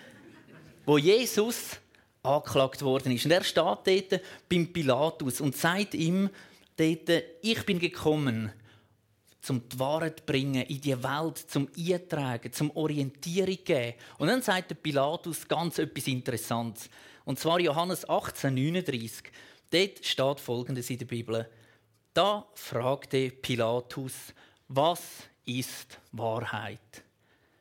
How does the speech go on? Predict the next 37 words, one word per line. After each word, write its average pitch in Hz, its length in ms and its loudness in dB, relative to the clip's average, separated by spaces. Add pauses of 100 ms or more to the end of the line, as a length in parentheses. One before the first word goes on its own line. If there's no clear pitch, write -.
(200)
Was 160 440 0
ist 151 340 -2 (120)
schon 131 340 -2
Wahrheit? 117 840 -6 (560)
Wenn 127 160 0
der 160 180 4
mir 208 200 2
etwas 202 340 -4
erzählt, 165 460 -2
ist 135 120 -4
das 131 160 -2
für - 140 -8
den 117 340 -2
die 139 80 -16
Wahrheit. 147 520 -2
Wenn 139 140 -4
mir 123 100 -4
der 127 280 0
etwas 139 280 -10
ganz 120 280 -6
anderes 131 320 -6
erzählt, 175 380 -6
ist 180 160 -10
das 170 100 -8
für 214 140 -10
den 175 260 0
die - 100 -20
Wahrheit. 117 440 -4 (560)
Was 165 320 0
ist 156 300 -6
die - 40 -8
Wahrheit? 127 540 -2
Wie 185 140 2
auf 208 120 -2
dem 170 200 0
Bild 190 340 -4
da. 131 260 2